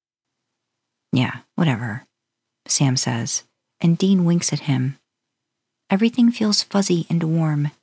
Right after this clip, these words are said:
and Sam's not used to this much happiness. They check out of the motel, where Dean puts on a shirt and insists on treating the wounds on Sam's leg, and they head back home.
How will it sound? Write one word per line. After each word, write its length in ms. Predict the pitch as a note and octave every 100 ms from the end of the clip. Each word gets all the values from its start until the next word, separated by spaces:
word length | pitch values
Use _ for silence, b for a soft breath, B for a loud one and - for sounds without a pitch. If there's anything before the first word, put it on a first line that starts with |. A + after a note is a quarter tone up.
| _ _ _ _
and 160 | F3+ F3
Sam's 400 | - G#3+ A3+ -
not 220 | A#3 -
used 240 | G#3 G#3
to 80 | -
this 240 | D#3 D#3+ D#3+
much 200 | E3 -
happiness. 680 | F3 E3 C#3 C3+ - - - _ _ _ _ _ _ _ _ _ -
They 80 | E3
check 320 | - F3+ -
out 160 | E3
of 80 | E3
the 60 | E3
motel, 600 | D#3 D3 - E3+ F3 F#3 _ _ _ _ _
where 140 | E3+ F3+
Dean 260 | G3 G#3
puts 220 | - G3+
on 100 | F#3+
a 60 | F3+
shirt 440 | - F3+ F3 - - _ _ _
and 80 | F3
insists 460 | F3 F3 - A3+ -
on 100 | G#3+
treating 320 | G3+ - F#3+ F#3
the 100 | F3
wounds 320 | F3 F3 D#3+
on 140 | -
Sam's 380 | D#3 - D#3+ D#3
leg, 340 | D#3+ C#3+ D3+ - _ _ _ _ -
and 120 | D#3
they 60 | D#3
head 220 | D3 D3
back 220 | C#3+ D3
home. 360 | - C#3 C3+